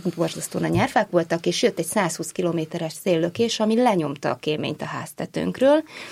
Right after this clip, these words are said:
És ezzel keletkezett egy több mint egymillió forintos viharkárunk,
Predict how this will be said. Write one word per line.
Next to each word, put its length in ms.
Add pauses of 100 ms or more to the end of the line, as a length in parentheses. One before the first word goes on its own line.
(1120)
És 200
ezzel 460
keletkezett 680
egy 100
több 160
mint 200
egymillió 400
forintos 580
viharkárunk, 760